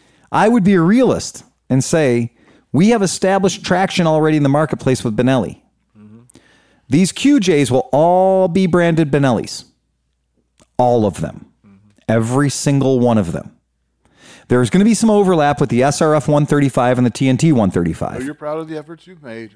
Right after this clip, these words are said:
Speaker 3: and you're eager to put your name on your product.
Speaker 1: That's right.
Speaker 3: Don't.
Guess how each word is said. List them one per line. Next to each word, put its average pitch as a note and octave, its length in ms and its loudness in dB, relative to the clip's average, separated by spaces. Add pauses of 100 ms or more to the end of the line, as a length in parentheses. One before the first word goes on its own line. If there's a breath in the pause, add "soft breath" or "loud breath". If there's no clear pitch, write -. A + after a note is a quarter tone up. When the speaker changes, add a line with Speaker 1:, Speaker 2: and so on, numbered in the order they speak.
Speaker 3:
and G#2 100 -20
you're G#2+ 320 -14 (200)
eager C3 220 -12
to C#3+ 80 -18
put C#3 220 -18
your D3+ 100 -20
name B2+ 200 -14
on B2 180 -10
your A#2 140 -10
product. F#2+ 460 -12
Speaker 1:
That's G#2 220 -4
right. A2 180 0 (160)
Speaker 3:
Don't. - 280 -20